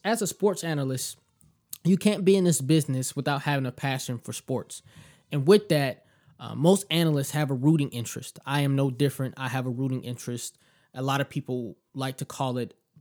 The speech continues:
a biased, uh, right? So every time I'm in an argument concerning anything with mainly Ohio State and LeBron James, those are the two things that I hear the most with. Instead of listening to my fa-, I listen to them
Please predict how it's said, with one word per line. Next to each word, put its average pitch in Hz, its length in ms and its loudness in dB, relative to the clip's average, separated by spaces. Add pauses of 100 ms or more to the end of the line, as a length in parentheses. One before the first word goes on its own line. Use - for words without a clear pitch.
(260)
a 127 100 -6
biased, - 680 -4 (220)
uh, 117 220 -6
right? 131 360 -4
So 127 280 -2 (400)
every 190 160 6
time 180 320 2
I'm 160 140 2
in 139 80 0
an - 100 -8
argument 131 520 0 (280)
concerning 139 520 -2
anything 135 460 -4
with 123 260 -6 (220)
mainly 175 340 2
Ohio 131 320 -2
State 131 300 -6
and 113 80 -10
LeBron 110 340 -8
James, 104 300 -10
those 135 200 -2
are 135 40 -4
the 123 80 -6
two 127 200 -8
things 117 240 -6
that 110 100 -6
I 107 80 -6
hear 110 320 -6
the 120 160 -8
most 110 280 -8
with. 107 180 -8 (1120)
Instead 202 400 4
of 175 260 4 (380)
listening 165 480 4
to 147 140 -2
my 143 180 0
fa-, 139 180 -4
I 139 120 2
listen 208 280 2
to 147 140 -4
them 127 400 -2